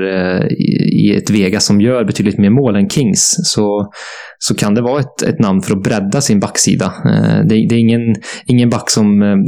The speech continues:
som går in och gör stora powerplay-avtryck, men, eh, kan bidra med, som sagt, en del kringkategorier och även,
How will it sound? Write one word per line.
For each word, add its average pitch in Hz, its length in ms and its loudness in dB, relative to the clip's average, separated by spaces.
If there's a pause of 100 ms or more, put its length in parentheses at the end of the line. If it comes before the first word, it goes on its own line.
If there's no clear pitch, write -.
som 107 140 0
går 107 80 2
in 101 100 2
och 101 60 4
gör 101 140 2
stora 113 480 0
powerplay-avtryck, 101 920 -2
men, 104 280 2
eh, 104 140 0 (540)
kan 165 240 0
bidra 120 320 2
med, 113 340 0
som - 120 -2
sagt, - 360 -4
en 107 100 2
del 104 140 2
kringkategorier 107 800 0
och 110 180 -2
även, 113 300 0